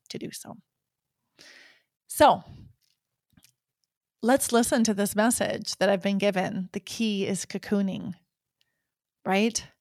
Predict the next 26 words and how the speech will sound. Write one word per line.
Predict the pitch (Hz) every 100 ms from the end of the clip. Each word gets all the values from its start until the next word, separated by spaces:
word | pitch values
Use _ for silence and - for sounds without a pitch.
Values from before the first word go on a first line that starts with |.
| _ _ _ _ -
I | 208 226 247
know | 233 202 190 190 -
I |
need | 190 180
to | 196
do | 180 185
that. | 185 196 233 - - _ _ _ _ _ _ _
I | 214 233
know | 247 233
that's | 214 208 220
important | 202 - 196 190 220 226 - _ _ - -
for | - 233
me | 220 220
to | 220 233
grieve | 190 - 196 208 202 214 262 247 269 - - _ _ _ _ _ -
that | 214
I | 214
won't | 202 202 175
be | 214 202
physically | 214 202 202 214 202
seeing | - 196 190 190
my | 196 196
family | 196 185 190 196 202 202
and | 196 196
siblings, | - 196 202 214 226 - - - _ _ - - _ 214
grieve | 190 220 220 226 233 226 - -